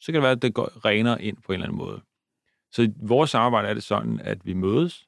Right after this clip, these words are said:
og så, det kan være sådan en mandag, og så sidder vi og plotter kapitlet ud, og der er jeg sådan, vel hovedarkitekt på en eller anden måde, sidder og, og, og bruger Malou som, øh, en væg, hvor jeg sidder og siger, "Hvad synes du om det her? Hvad synes du om den her?" Dødt, dødt, dødt. Og så sidder Malou med den,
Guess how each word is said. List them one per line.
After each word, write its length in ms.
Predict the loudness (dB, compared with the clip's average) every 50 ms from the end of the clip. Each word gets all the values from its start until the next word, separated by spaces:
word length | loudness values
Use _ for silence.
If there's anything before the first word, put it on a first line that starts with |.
| _
og 100 | -12 -10
så, 340 | -2 0 0 0 0 -2 -6 -4
det 100 | -4 -2
kan 60 | -2 -2
være 100 | -2 -2
sådan 160 | -2 0 0
en 40 | 0
mandag, 280 | 0 -2 -4 -8 -10
og 60 | -10
så 100 | -8 -10
sidder 200 | -6 -4 -2 0 0
vi 60 | 0
og 80 | -2 0
plotter 300 | 0 0 0 0 0 -4
kapitlet 460 | -6 -8 -2 -2 -2 0 2 2 2
ud, 140 | 2 0 -2
og 200 | -6 -8 -2 0
der 60 | 2
er 60 | 2
jeg 240 | 4 2 2 0 0
sådan, 220 | 0 0 0 0 -2 _ _ _ _ _ _ _ _ _ _ _ _ _ _ -10
vel 140 | -10 -8 -6
hovedarkitekt 720 | 0 2 4 4 4 4 2 -2 -8 -4 -4 -4 -4 _
på 80 | -2 -4
en 20 |
eller 100 | -4 -2
anden 120 | -6 -4 -4
måde, 120 | -4 -4
sidder 420 | -2 2 2 4 4 2 -2 -8 -16 _ _ -6
og, 140 | -6 -6 -6 -6 -14 -8 -4
og, 140 | -2 -2 -2 -2
og 100 | -6 _ -6
bruger 180 | 0 0 2 4
Malou 300 | 4 2 2 2 0 0
som, 300 | -2 -4 -6 -6 -6 -10 _ _ _ _ _ -8
øh, 340 | -6 -6 -6 -6 -8 -10 -10
en 160 | -8 0 2
væg, 240 | 2 2 2 0 0
hvor 120 | 0 0
jeg 80 | 0 0
sidder 140 | 0 -2
og 40 | -2
siger, 100 | -2 -2
"Hvad 120 | -2 -2 -2
synes 120 | 0 -2
du 60 | -2
om 60 | -2
det 100 | -2 -2
her? 60 | -4 -4
Hvad 100 | -4 -4
synes 120 | -2 -2
du 60 | -2
om 80 | -2 -2
den 100 | -2 -4
her?" 80 | -4
Dødt, 200 | -6 -6 -6 -6
dødt, 100 | -4 0
dødt. 140 | 0 0 -2 _ _ _ _ _ _ _ _ _ -4
Og 60 | 0
så 100 | 0 2
sidder 220 | 2 4 4 4
Malou 400 | 4 4 4 6 6 6 6 6
med 180 | 6 4 2 2
den, 320 | 0 -2 -4 -6 -8 -10